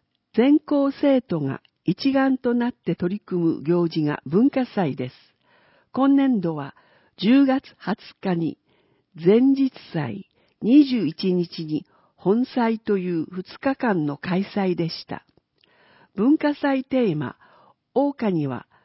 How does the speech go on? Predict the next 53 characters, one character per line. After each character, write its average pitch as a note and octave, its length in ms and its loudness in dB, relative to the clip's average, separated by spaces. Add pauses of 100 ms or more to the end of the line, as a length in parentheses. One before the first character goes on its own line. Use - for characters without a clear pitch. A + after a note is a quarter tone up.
(440)
準 C4+ 280 6
備 A3 120 -4
か E3+ 180 -2
ら D3 120 -2
本 A3 400 -2
番 G#3+ 280 -2
ま F#3 120 -4
で C#3+ 200 -6 (720)
仲 G3 380 -2
間 B3 160 -4
と - 240 -14
共 F3 260 0
に D#3 220 -2 (240)
文 A#3 240 -2
化 C4 180 -8
祭 A#3 360 -6
期 - 200 -20
間 G#3 300 -4
を D3+ 240 -6
謳 B3 140 2
歌 F#3+ 200 -6
す - 160 -8
る E3 140 -2
と D#3 220 -8
い C#3+ 180 -10
う - 120 -12
意 A#3 120 -4
味 G#3+ 160 -2
が C#3+ 200 -8
込 E3+ 100 -10
め G3+ 160 -2
ら G#3+ 120 -2
れ E3+ 100 -6
て - 140 -10
い C3+ 180 -6
ま B2+ 160 -8
す。 - 40 -20 (1120)
謳 C4+ 160 0
歌 A3 240 -4
し - 160 -12
た D#3 200 -6
文 A3+ 220 2
化 C#4 180 -2
祭 G3 300 -2
の D3+ 140 -4
様 F3 260 0
子 - 180 -8
を F3+ 120 0
紹 F3+ 340 -6
介 E3+ 220 -4
し - 180 -6
ま D3 160 -4
す。 - 60 -20